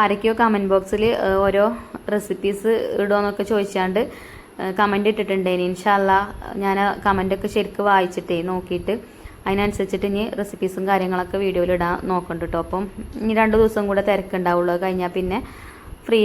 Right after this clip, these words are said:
ആവും. അപ്പോൾ നോക്കിയിട്ട് അതിനനുസരിച്ചിട്ട് വീഡിയോ ഒക്കെ ചെയ്യാൻ നോക്കണ്ട്. അപ്പോൾ എന്തായാലും നിങ്ങൾ വീഡിയോ കണ്ട് സപ്പോർട്ട് ചെയ്യണേന് ഒരുപാട് ഒരുപാട് നന്ദിയുണ്ട്. അതേപോലെ തന്നെ നമ്മളെ തുടർന്നുള്ള വീഡിയോസിന് നിങ്ങളെ സപ്പോർട്ട് ഉണ്ടാവണം ട്ടോ. അതേപോലെ തന്നെ നമ്മളെ വീഡിയോ കാണുമ്പോൾ നിങ്ങൾ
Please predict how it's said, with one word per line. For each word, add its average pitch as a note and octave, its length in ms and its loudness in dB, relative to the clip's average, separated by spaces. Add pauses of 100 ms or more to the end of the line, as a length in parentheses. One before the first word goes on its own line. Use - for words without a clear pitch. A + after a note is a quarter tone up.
(120)
ആവും. E3 160 2 (180)
അപ്പോൾ G#3 180 0 (140)
നോക്കിയിട്ട് G#3 420 0 (240)
അതിനനുസരിച്ചിട്ട് G3+ 640 -4
വീഡിയോ F#3+ 220 4
ഒക്കെ F#3+ 180 -2
ചെയ്യാൻ F#3 300 2
നോക്കണ്ട്. F3 380 -2 (1120)
അപ്പോൾ A3 160 2
എന്തായാലും A3 280 4
നിങ്ങൾ A3 200 2
വീഡിയോ A3 300 6
കണ്ട് A3 180 4 (100)
സപ്പോർട്ട് G3+ 360 2
ചെയ്യണേന് G3+ 400 2
ഒരുപാട് F#3 360 2
ഒരുപാട് F#3 400 4
നന്ദിയുണ്ട്. F3+ 420 0 (140)
അതേപോലെ F#3 400 0
തന്നെ F#3+ 160 0 (120)
നമ്മളെ F#3 240 0
തുടർന്നുള്ള G3 480 0
വീഡിയോസിന് F#3+ 440 0
നിങ്ങളെ F#3 300 -2
സപ്പോർട്ട് F3 340 -2
ഉണ്ടാവണം E3+ 400 0
ട്ടോ. E3+ 80 0 (480)
അതേപോലെ G#3+ 360 4
തന്നെ G#3 180 0 (160)
നമ്മളെ G#3 280 0
വീഡിയോ G#3 300 2
കാണുമ്പോൾ G3 300 2
നിങ്ങൾ G3 120 0